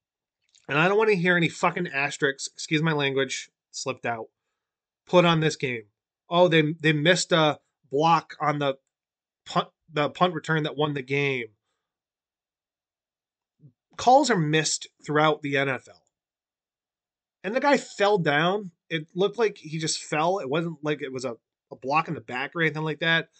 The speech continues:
Josh Allen's throw to Stefon Diggs, that was the touchdown. I thought he was forward progress. Th-, I thought that should not have been a touchdown. Matt Milano just punched Zach Wilson. You know, he, I think he's a dirty player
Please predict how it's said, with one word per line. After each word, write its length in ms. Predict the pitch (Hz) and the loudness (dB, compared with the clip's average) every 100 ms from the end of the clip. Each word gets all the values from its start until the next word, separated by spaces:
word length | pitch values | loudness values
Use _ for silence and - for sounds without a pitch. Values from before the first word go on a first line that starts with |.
| _ _ _ _ | _ _ _ _
Josh 260 | - 190 208 | 0 2 2
Allen's 320 | 214 202 165 | 0 0 -4
throw 220 | - 170 | 0 2
to 60 | 175 | 2
Stefon 420 | 156 156 160 139 | -2 -2 -2 0
Diggs, 220 | 135 156 | 2 2
that 60 | 156 | 0
was 120 | 135 | -6
the 80 | 127 | -6
touchdown. 440 | - 143 - 156 156 | -6 -4 -2 -2 -2
I 120 | 180 | -2
thought 180 | 233 262 | 0 -2
he 140 | 147 151 | 0 0
was 360 | 139 120 - _ _ _ _ | 0 0 -8 _ _ _ _
forward 320 | - 170 175 | -4 0 0
progress. 540 | 131 147 156 156 - - - | 0 0 0 -4 -6 -8 -10
Th-, 100 | 123 | -6
I 80 | |
thought 200 | 139 165 | -2 -2
that 140 | 143 131 | -2 -6
should 140 | 127 | -8
not 140 | 117 139 | -4 -4
have 100 | 147 | -2
been 120 | 160 | -4
a 60 | |
touchdown. 560 | 151 160 - 165 165 160 _ _ _ _ _ _ _ _ _ _ _ _ | -2 -4 -4 -4 -2 -4 _ _ _ _ _ _ _ _ _ _ _ _
Matt 200 | 147 180 | -2 2
Milano 480 | 170 135 147 165 160 | 0 2 2 2 -2
just 280 | 127 - _ - | -4 -12 _ -16
punched 440 | - 160 180 - | 0 0 0 -4
Zach 300 | 151 160 160 | -2 -2 0
Wilson. 520 | 135 156 165 175 170 151 | -2 -2 -2 -2 -4 -4
You 80 | |
know, 120 | 139 127 | -4 -4
he, 140 | 127 - | -8 -2
I 100 | 170 | -2
think 120 | 226 | -2
he's 100 | 143 | -4
a 60 | |
dirty 300 | 127 139 151 | -4 -2 -2
player 440 | 143 139 151 156 | -2 -2 0 0